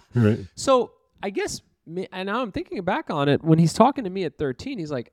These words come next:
Speaker 2: "I can't tell you you're ground-," my dad's notion of, like, "you're grounded" at thirteen was alien to him because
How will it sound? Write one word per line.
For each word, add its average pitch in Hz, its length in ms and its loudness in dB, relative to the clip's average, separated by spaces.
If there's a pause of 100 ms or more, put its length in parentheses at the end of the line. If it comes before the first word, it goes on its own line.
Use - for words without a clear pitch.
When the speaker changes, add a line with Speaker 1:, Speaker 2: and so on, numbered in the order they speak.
(140)
Speaker 2:
"I 226 200 -8
can't 302 400 -10
tell 143 260 -6
you 117 140 -6
you're 107 240 -4
ground-," 101 360 -4 (300)
my 240 160 0
dad's 247 340 2
notion 131 380 -2
of, 110 80 -6
like, 110 240 -6
"you're 113 140 0
grounded" 123 600 -4 (280)
at 135 180 -6
thirteen 139 520 -6
was 131 160 -2
alien 160 340 -4
to 127 60 0
him 127 140 -2
because 117 280 0